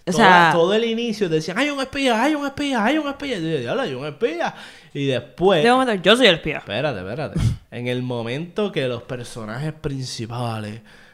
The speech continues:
Speaker 2: van a morir, que no tienen salida, que lo, el malo más malo dice, "¡Mátalo!", viene este, "Yo lo hago". Pshum, le salva el culito. "Yo soy un espía".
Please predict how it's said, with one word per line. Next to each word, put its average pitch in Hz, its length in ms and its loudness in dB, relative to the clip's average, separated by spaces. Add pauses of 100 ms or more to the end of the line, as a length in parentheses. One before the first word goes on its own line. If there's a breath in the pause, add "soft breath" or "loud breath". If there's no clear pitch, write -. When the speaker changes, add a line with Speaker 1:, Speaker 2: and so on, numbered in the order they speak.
(120)
Speaker 2:
van 127 280 -4
a 127 120 -2
morir, 110 480 -2 (440 soft breath)
que 123 160 -8
no 113 140 -6
tienen 139 360 -4
salida, 127 760 -6 (300 soft breath)
que 120 160 -6
lo, 107 160 -2
el 107 160 -6
malo 110 320 -2
más 147 140 -2
malo 131 480 -4
dice, 127 400 -6 (220)
"¡Mátalo!", 110 680 2 (600 soft breath)
viene 113 380 -6
este, 117 260 -10
"Yo 180 180 -2
lo 123 160 -2
hago". - 400 -16 (720)
Pshum, 302 640 -2
le 180 80 -2
salva 123 320 -4
el 131 80 -6
culito. 104 400 -6 (180)
"Yo 214 120 0
soy 185 160 -2
un 151 100 0
espía". 120 420 -4